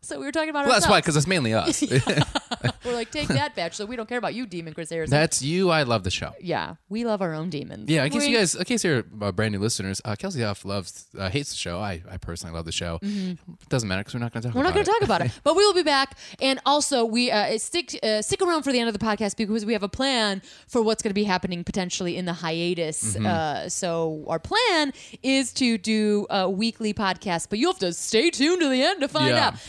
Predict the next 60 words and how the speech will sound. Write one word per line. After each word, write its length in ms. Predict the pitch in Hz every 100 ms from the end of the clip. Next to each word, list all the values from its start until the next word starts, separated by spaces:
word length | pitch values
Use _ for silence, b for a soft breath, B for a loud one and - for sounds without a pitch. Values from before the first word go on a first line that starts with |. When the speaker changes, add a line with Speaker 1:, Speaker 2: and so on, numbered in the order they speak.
| 254
Speaker 1:
Now, 200 | 311 359
let's 180 | 339 -
talk 200 | 277 247
about 200 | 220 185
our 160 | 151
lives. 420 | 147 135 - -
Speaker 2:
For 120 | - 190
the 80 |
constant 360 | - 190 190 127
listeners, 420 | 113 120 113 107
you're 40 | 120
gonna 120 | 120
be 100 | 117
like, 240 | 110 110
"You 60 | 156
know, 120 | 156
we've 180 | 147 143
heard 180 | 180 202
that 200 | 143 -
every 280 | 117 117 117
single 320 | 101 131 101
time." 460 | 95 98 101 151 180 -
Speaker 1:
<laughs> 40 | -
And 80 | 269
you, 160 | 277 254 214
and 180 | 254
you 120 | 240 240
fail 440 | - 247 247 247
every 300 | 254 - 233
time. 320 | - - 240 - 247
Speaker 2:
Right. 320 | 135 131 110 -
Well, 100 | -
that's 120 | 196 -
because, 500 | 180 180 151 127 -
um, 480 | 123 120 113 107 101 -
Speaker 1:
We're 160 | 311 349
the 160 | 392 466
worst. 360 | 190 - - - -
Speaker 2:
you 80 |
know, 240 | 311 202 220
we're 160 | 214
performers. 600 | 202 170 - 131 139 151 135
I've 320 | 127 120 -
been 180 | 123 104
pretty 280 | - 101 95
busy, 360 | 101 98 135
but 220 | 139 117 -
Kelsey 320 | 208 202 104
Huff 240 | 95 101
is 120 | 85 -
just 240 | 113 -
blowing 320 | 190 175 135
up 160 | 107 -
here 140 | 95
in 60 | 85
Chicago. 440 | - - 76 87
Speaker 1:
You 100 | 302
always 260 | 370 427 403
say 160 | 453 427
that, 240 | 302 277